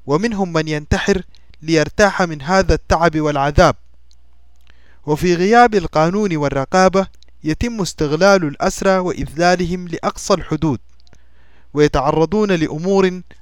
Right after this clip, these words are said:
غير معهودة. والذين ينجون من القتل والأسر أيضًا يعانون كثيرًا،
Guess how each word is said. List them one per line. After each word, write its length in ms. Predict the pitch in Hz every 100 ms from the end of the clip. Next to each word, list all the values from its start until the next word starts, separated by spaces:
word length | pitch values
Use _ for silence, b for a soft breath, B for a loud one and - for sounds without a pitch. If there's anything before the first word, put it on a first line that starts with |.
| -
غير 260 | 170 214 196
معهودة. 640 | 165 135 139 165 156 95 - - - - - - - - -
والذين 480 | 180 208 208 269
ينجون 580 | 262 185 170 190 220 175
من 140 | 143 139
القتل 540 | 131 123 196 - 156
والأسر 580 | 139 135 180 196 - - - - - - - 214
أيضًا 260 | 233 214
يعانون 600 | 190 170 143 151 180 196
كثيرًا، 540 | 175 160 - 185 151